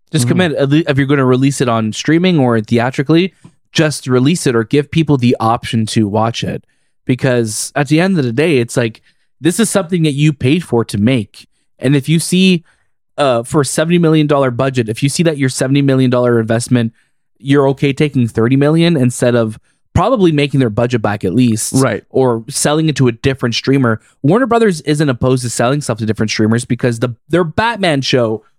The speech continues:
Speaker 1: produced by Bruce Timm
Speaker 2: Yeah.
Speaker 1: and Matt Reeves, is gonna be a Prime original series
Speaker 2: Yeah.
Speaker 1: now. You have Merry Little Batman, which is going to be a Christmas Batman movie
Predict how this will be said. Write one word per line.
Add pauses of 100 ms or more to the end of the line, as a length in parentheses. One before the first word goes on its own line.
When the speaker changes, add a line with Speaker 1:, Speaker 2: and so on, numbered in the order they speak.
(100)
Speaker 1:
produced
by
Bruce
Timm
Speaker 2:
Yeah.
Speaker 1:
and
Matt
Reeves, (220)
is
gonna
be
a
Prime
original
series
Speaker 2:
Yeah.
Speaker 1:
now. (340)
You
have
Merry
Little
Batman, (300)
which
is
going
to
be
a
Christmas
Batman
movie